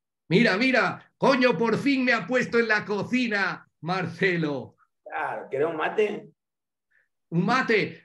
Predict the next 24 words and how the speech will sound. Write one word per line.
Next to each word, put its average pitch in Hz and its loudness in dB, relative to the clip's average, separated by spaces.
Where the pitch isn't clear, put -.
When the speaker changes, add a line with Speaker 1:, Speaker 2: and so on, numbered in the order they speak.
Speaker 1:
No, 214 -2
no, 240 -4
que 196 -2
luego 226 0
me 208 -2
pongo 214 -4
nervioso. 185 -2
Prefiero 214 0
un 208 2
X 202 -4
S. 165 -2
<laughs> 170 -6
Ahí 190 2
con 233 4
sabor 208 4
mate, 202 4
va 165 0
a 208 -2
salir 202 -2
el 202 0
X 185 -4
S 247 -4
sabor 190 -2
mate. 170 -4